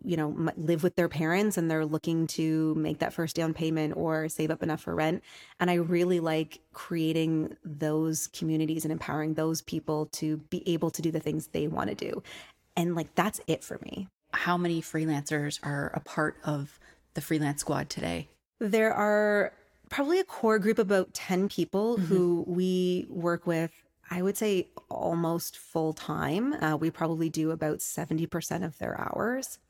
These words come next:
Speaker 1: total freelance. And then there are another twenty people that we go to, and it's probably half that.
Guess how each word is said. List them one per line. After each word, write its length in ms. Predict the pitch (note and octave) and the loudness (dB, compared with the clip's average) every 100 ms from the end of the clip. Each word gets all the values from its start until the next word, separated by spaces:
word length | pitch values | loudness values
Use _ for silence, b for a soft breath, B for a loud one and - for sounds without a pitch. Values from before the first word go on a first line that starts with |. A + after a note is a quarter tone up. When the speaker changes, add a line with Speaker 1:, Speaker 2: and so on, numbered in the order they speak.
| - | -20
Speaker 1:
total 300 | - E3+ D#3+ | -6 -2 -2
freelance. 500 | D#3+ - - G#3+ B3+ - B B B B | -2 -4 -2 -2 -4 -8 B B B B
And 160 | F#3 F#3 | 2 4
then 120 | F#3 | 4
there 100 | F3+ | 4
are 60 | |
another 280 | F3 E3+ F3 | 4 4 2
twenty 260 | F3 F3+ F3 | 2 2 2
people 420 | F3 E3+ E3+ D#3+ | 0 0 0 2
that 180 | D#3+ - | 0 0
we 100 | E3+ | 0
go 220 | D#3+ D#3 | 2 2
to, 300 | D#3 D#3+ D#3 | 2 2 2
and 80 | D#3+ | 2
it's 100 | D#3 | -2
probably 440 | - D3+ D3+ D#3+ | -2 -2 0 0
half 340 | C3+ C#3 D3 - | 0 -2 -4 -2
that. 280 | G3 A#3 | 0 0